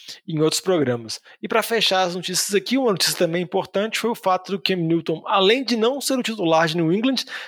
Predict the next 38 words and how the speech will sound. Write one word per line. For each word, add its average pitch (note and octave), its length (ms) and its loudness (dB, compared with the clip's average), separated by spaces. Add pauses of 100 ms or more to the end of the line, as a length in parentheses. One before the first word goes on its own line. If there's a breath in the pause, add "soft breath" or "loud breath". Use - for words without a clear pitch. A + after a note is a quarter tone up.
ter G#3+ 200 4
sido A#3+ 240 0
cortado, G#3 760 0
ou G3 140 0
seja, F#3 500 0
começa F#3 560 0
a F3 80 2
era E3 220 0
Mac D#3 300 -4
Jones. F3 480 -2 (400 loud breath)
Não A#3 220 2
que C4 120 -10
o - 20 -6
Mac F#3+ 240 -2
Jones D#3 320 0
seja E3 320 0
um D#3 60 -6
Q C#3+ 180 0
B C3 220 0
considerado C#3+ 640 0
pra F3 180 2
fantasy, G#3 500 -4
mas B3+ 140 -2
eu A#3+ 140 2
acho G3 200 2
que A3+ 80 -14
melhora G#3+ 300 0
um G#3 60 -8
pouco F3 260 -2
a F#3 40 2
situação E3+ 480 -2
dos E3 180 -6
outros F#3 200 -2
jogadores D#3+ 520 0
de E3+ 80 -4
New G3+ 180 0
England, C3 260 0
né? C3+ 140 2